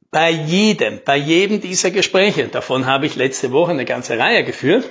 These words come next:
komme ich am Ende immer wieder auf was drauf, weil ich mir denke, daran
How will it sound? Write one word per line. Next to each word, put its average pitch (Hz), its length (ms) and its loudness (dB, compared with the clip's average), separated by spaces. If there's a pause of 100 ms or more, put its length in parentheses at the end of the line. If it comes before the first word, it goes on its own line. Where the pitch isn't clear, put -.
(960)
komme 170 240 -2
ich 170 120 0
am 170 120 2
Ende 135 440 -2 (380)
immer 202 400 2
wieder 151 380 2
auf 127 240 0
was 117 220 -2
drauf, 113 500 0 (380)
weil 120 100 -4
ich 123 60 -4
mir 127 120 0
denke, 131 280 -2
daran 127 420 0